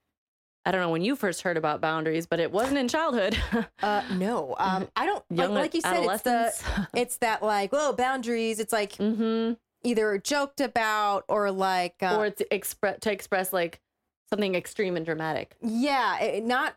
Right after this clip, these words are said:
Speaker 2: sincerely, s-, seriously talked about,
Speaker 1: Mm-hmm.
Speaker 2: um, and how to recognize them in yourself.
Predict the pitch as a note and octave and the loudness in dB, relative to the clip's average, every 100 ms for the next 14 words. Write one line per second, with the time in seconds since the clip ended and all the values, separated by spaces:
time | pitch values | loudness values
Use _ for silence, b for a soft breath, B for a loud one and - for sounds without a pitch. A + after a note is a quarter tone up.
0 | _ - - - - C#4 B3 - B3+ A#3 | _ -6 -4 -2 -2 -2 -2 -2 0 0
1 | A3+ G#3+ G#3 - - - - F#3+ - A#3 | 0 0 -2 -6 -6 -6 -8 -6 -4 0
2 | G#3 G3+ G3 - F#3 - F3+ E3+ F3+ A2+ | 2 2 0 -2 -4 -2 -2 -2 -4 -2
3 | C#3 G2 - F#3 F#3+ F#3 F#3 F3+ F3+ F3 | -2 -4 -4 -2 0 2 0 0 -2 -6
4 | - G3 F#3+ G3 F#3 F3+ F3+ F3 E3+ E3 | -4 -2 0 0 0 0 -2 -2 -2 -2
5 | E3+ E3 E3 D#3+ - D#3+ D3+ | -2 -2 -2 -2 -2 -2 -2